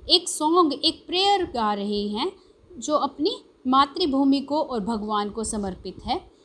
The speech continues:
The children of the nation invoke their motherland। First stanza में अपनी motherland को पुकारते हैं, अपनी motherland को संबोधित करते हैं। And pledge, और ये promise करते हैं that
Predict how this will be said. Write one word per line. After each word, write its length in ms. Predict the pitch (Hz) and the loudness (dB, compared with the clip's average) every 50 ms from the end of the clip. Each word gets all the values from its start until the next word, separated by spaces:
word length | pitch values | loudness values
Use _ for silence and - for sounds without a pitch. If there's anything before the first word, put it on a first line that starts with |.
| _ _ _ _ _ | _ _ _ _ _
The 100 | 247 311 311 | 0 0 0
children 420 | 311 - 403 427 427 480 466 466 | 2 2 2 2 2 2 4 4
of 120 | 440 392 330 | 4 4 4
the 80 | 381 359 | 4 4
nation 480 | 320 330 339 339 330 - 285 233 214 214 - - | 6 6 4 4 2 2 0 -2 -2 -4 -4 0
invoke 680 | 285 294 269 233 208 214 254 285 330 392 466 480 453 294 269 | 2 4 4 4 2 0 0 4 6 6 6 4 2 -2 -2
their 160 | 311 294 269 | 0 0 2
motherland। 540 | 247 240 220 202 214 202 190 185 170 175 175 | 2 0 0 -2 -2 -4 -4 -4 -4 -6 -6
First 240 | - - 349 403 - | 0 0 0 0 0
stanza 440 | - - 302 277 254 233 220 240 233 | -2 -2 0 0 0 0 0 0 0
में 280 | 233 226 240 277 339 - - - _ _ - | 0 0 0 -2 -2 -4 -8 -16 _ _ 0
अपनी 260 | 311 - - 392 427 349 | 0 2 2 4 4 6
motherland 520 | 294 277 240 262 262 262 240 233 226 220 220 | 6 4 4 2 2 2 2 2 2 0 -2
को 100 | 302 311 | -4 -4
पुकारते 640 | 311 320 294 - 262 233 220 208 208 - - 214 | -4 -6 -2 2 4 6 6 4 2 -2 -6 -6
हैं, 220 | 196 196 190 190 - - | -4 -4 -4 -6 -6 -8
अपनी 280 | 240 247 - 311 359 349 | -10 -8 -2 0 2 2
motherland 500 | 294 262 233 247 233 233 214 208 208 208 | 2 2 0 -2 -4 -2 -4 -4 -4 -4
को 100 | - 330 | -6 -4
संबोधित 720 | 330 - 320 277 247 233 254 247 247 226 269 330 320 - - | 0 2 2 2 2 2 0 0 2 2 2 0 0 -2 -6
करते 340 | 240 214 214 - - 190 185 | -6 -6 -6 -8 -8 -6 -6
हैं। 200 | 190 196 226 302 330 - _ - - _ _ | -4 -2 -4 -4 -6 -8 _ -20 -20 _ _
And 240 | 359 403 440 415 339 - - | 2 2 2 2 0 0 0
pledge, 320 | 330 339 302 226 180 - - - | 2 2 2 2 0 -4 -6 -4
और 120 | 262 277 | -2 -2
ये 220 | 240 190 190 226 247 | -2 0 -2 -2 -4
promise 500 | 226 - 226 214 214 233 294 349 349 - | -4 -2 -2 -2 0 2 2 2 0 0
करते 320 | - 349 330 330 - 349 349 | 0 -2 -2 -2 -2 0 2
हैं 260 | 359 349 370 370 427 453 - - - _ - _ - _ - | 4 4 4 4 2 0 -4 -12 -20 _ -20 _ -20 _ -8
that 440 | 233 320 330 294 240 - - - | 2 4 6 6 6 4 -2 -8